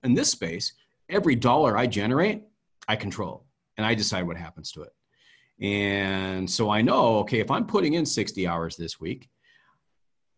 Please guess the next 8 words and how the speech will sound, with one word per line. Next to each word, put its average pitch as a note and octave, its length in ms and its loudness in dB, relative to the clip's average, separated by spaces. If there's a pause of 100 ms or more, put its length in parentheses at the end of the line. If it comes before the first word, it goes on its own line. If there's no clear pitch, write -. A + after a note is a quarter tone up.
(140)
I'm A#2+ 80 0
putting F3+ 260 0
in C3 100 2
sixty A#2+ 400 -2
hours, A2+ 300 2
and F2+ 220 -6
every C3+ 480 -2
dollar A2 600 0